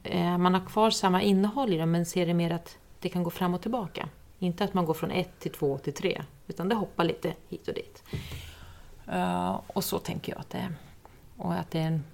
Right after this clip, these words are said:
man pratar ibland om pendlingsmodeller med att man går från att vara... Om ena delen av pendeln är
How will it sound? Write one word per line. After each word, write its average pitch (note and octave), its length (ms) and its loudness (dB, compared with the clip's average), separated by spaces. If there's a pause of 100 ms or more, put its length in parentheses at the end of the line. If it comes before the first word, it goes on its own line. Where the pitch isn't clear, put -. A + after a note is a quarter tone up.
(100)
man E3 80 -6
pratar D3+ 280 -4
ibland D#3 200 0
om D3+ 100 -4
pendlingsmodeller E3 1400 0
med D#3+ 140 0
att D3 100 -6
man E3 120 2
går D#3 120 4
från F#3 360 2
att F3 160 -2
vara... E3 300 2
Om F#3 140 4
ena G3 340 4
delen E3 420 2
av D#3 40 0
pendeln D#3 420 0
är D#3+ 180 0